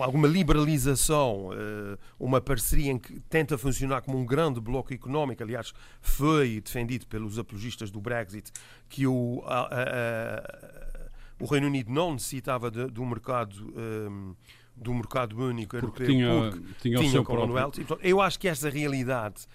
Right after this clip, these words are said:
Speaker 1: não creio que se desagregue, eh, porque há muitos interesses em, eh, manter este grande espaço económico e um espaço também de cooperação e de, de,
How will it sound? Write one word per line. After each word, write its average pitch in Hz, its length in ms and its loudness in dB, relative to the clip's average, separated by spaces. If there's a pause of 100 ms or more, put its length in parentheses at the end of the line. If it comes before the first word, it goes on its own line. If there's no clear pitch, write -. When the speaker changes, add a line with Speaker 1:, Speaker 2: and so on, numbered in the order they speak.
(280)
Speaker 1:
não 143 320 4
creio 123 280 -2
que - 80 -8
se - 140 -4
desagregue, 104 680 -4 (240)
eh, 110 220 -6
porque - 300 0
há 120 80 2
muitos 139 320 2
interesses 120 640 -4 (400)
em, 120 540 0
eh, 123 240 -4
manter 135 560 0
este 110 240 -4
grande 139 320 -2
espaço 113 420 -2
económico 101 600 -8 (420)
e 120 120 -4
um 107 40 -2
espaço 104 320 -2
também 101 220 -8
de - 80 -18
cooperação 135 840 2
e 107 80 -4
de, 104 220 -10
de, 98 260 -10